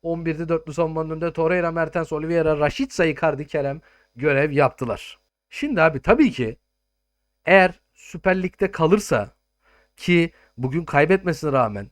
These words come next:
yani işte Giresun maç oynayacak, Ümraniyespor maç oynayacak. E, biri yirmi sekiz, biri yirmi altı puanda, İstanbulspor otuz beş puanda. Yani hala çok büyük avantajı var ve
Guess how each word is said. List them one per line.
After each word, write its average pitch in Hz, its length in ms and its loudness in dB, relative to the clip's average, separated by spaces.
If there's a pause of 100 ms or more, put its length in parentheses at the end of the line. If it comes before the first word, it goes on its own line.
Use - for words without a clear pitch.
(240)
yani 123 220 -6
işte 120 180 -10
Giresun 139 420 0
maç 139 260 -4
oynayacak, 143 500 -4
Ümraniyespor 135 680 -2
maç 139 220 -4
oynayacak. 147 480 -6 (340)
E, 120 200 -8
biri 151 160 0
yirmi 151 220 -2
sekiz, 151 300 -6
biri 151 140 -4
yirmi 156 220 -2
altı 151 200 0
puanda, 143 380 -2
İstanbulspor 160 680 -6
otuz 175 280 -4
beş 175 180 -2
puanda. 98 400 -10 (360)
Yani 113 120 -12
hala 180 360 2
çok - 240 -14
büyük 175 180 -8
avantajı 160 420 -8
var 165 140 -8
ve 160 220 -6